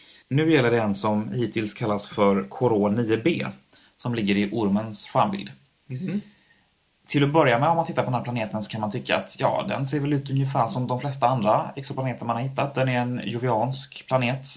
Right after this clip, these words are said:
Speaker 1: alltså en stor gasboll.
Speaker 2: Mhm.
Speaker 1: Lite mindre än Jupiter.
Speaker 2: Okej.
Speaker 1: Eh, inte jättenära fanan, men, men, eh, relativt nära fanan.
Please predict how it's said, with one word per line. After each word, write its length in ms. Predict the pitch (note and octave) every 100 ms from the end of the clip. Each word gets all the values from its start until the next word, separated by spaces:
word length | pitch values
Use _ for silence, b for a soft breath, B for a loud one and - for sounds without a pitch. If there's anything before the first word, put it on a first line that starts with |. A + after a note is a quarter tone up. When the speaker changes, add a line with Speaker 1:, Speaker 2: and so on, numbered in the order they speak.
| -
Speaker 1:
alltså 240 | - A2 A#2
en 120 | A#2
stor 280 | - A#2 G#2
gasboll. 540 | A2+ A2 G2+ G2+ A#2+ C3+ - _ b b
Speaker 2:
Mhm. 160 | C#3 B2+
Speaker 1:
Lite 220 | C3 B2
mindre 280 | B2+ A2+ A2
än 60 |
Jupiter. 560 | A#2 G#2+ G#2 G2+ A2 C3 C3+ - b b b
Speaker 2:
Okej. 360 | C3 C3 C3 G3+ -
Speaker 1:
Eh, 760 | A2+ G#2+ G#2 G#2 F2+ - -
inte 200 | C#3+ C3
jättenära 680 | A#2+ D3 - - B2+ C3+ C#3
fanan, 400 | C#3 A#2 F#2 G2+
men, 220 | G#2+ G#2
men, 500 | G2+ G#2 G#2+ G#2 G#2
eh, 340 | G#2 G2+ G2 G2 G2 _ _ _ _ - - D2 E2+
relativt 380 | C3 C#3 C3 C3
nära 220 | A#2+ G2+
fanan. 300 | G2+ G2+ G#2